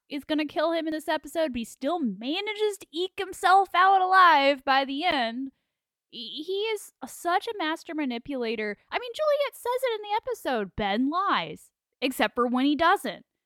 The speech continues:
Like, it is impossible to tell when he is telling the truth or when he is deploying the truth in order to get the result that he wants. Truth from a certain point of view,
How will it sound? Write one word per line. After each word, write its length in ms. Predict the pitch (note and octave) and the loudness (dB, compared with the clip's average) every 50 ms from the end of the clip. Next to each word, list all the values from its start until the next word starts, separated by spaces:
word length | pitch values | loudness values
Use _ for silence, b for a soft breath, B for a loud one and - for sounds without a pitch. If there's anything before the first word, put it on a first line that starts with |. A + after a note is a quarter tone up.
| _ _ _ | _ _ _
Like, 240 | - D4 D4+ D4 - _ _ _ _ _ _ | -4 -4 -4 -4 -6 _ _ _ _ _ _
it 140 | - G4 F#4+ | 0 2 2
is 160 | G#4+ F#4+ - | 2 2 0
impossible 840 | G4 F#4 - - - - F#4+ F#4+ G4 G#4+ G#4 - A4+ G#4+ G#4 G#4 F#4+ | -4 -4 -6 -12 -10 0 4 4 4 4 4 0 -2 0 0 0 0
to 120 | F4+ D#4 | -4 -6
tell 300 | - E4+ E4 D#4+ D4+ D4 | -4 0 2 2 2 0
when 220 | B3+ C4 C4 D4 D4+ | 0 -2 -2 -2 -2
he 120 | D#4+ F4 | -4 -6
is 120 | F4+ C#4+ - | -6 -10 -8
telling 300 | - E4 D#4 D4+ C#4+ C#4 | -4 -4 -2 -2 -4 -6
the 60 | C#4+ | -8
truth 260 | - - C4+ C4 B3+ - | -8 -10 -10 -10 -8 -8
or 80 | - | -6
when 140 | A#3+ C4 C4+ | -6 -4 -4
he 120 | C4 C4+ C4+ | -4 -4 -4
is 140 | C4 - | -4 -6
deploying 640 | - A3 G#3+ - C4+ C4 C#4 D4 D#4 E4 E4 D4+ C#4+ | -10 -16 -16 -10 -8 -4 -4 -2 -2 -2 -2 -2 -4
the 100 | C#4 B3 | -4 -6
truth 400 | - - B3+ B3+ A#3+ A#3+ B3 - _ _ _ _ _ _ _ | -6 -8 -6 -4 -4 -4 -6 -8 _ _ _ _ _ _ _
in 160 | - C4+ C4 - | -4 -4 -4 -4
order 300 | - C4 C4+ C#4 C#4 C#4+ | -2 -2 -2 -2 -2 -2
to 100 | B3+ C4+ | -4 -4
get 180 | A#3 A#3+ A#3 - | -4 -4 -4 -4
the 80 | B3+ B3 | -4 -4
result 380 | A#3+ A#3+ G3+ G#3+ G3+ G#3 - | -4 -4 -4 -4 -6 -6 -6
that 100 | G#3 G#3 | -6 -8
he 80 | G#3+ G#3+ | -8 -8
wants. 380 | G#3 G#3+ F#3+ D#3+ - - - | -6 -6 -6 -6 -8 -10 -16
Truth 340 | - - - C4+ C#4 C#4+ - _ | -20 -8 -6 -4 -4 -4 -4 _
from 120 | D4 C4+ | -4 -4
a 40 | C#4 | -4
certain 380 | - - A#3 G#3+ F#3+ G3+ G#3+ F#3+ | -4 -4 -6 -6 -6 -6 -10 -10
point 220 | - G#3+ G3+ G3+ | -10 -8 -8 -8
of 60 | G3 | -8
view, 300 | F#3 F#3+ E3 C2 - - | -10 -10 -12 -12 -12 -16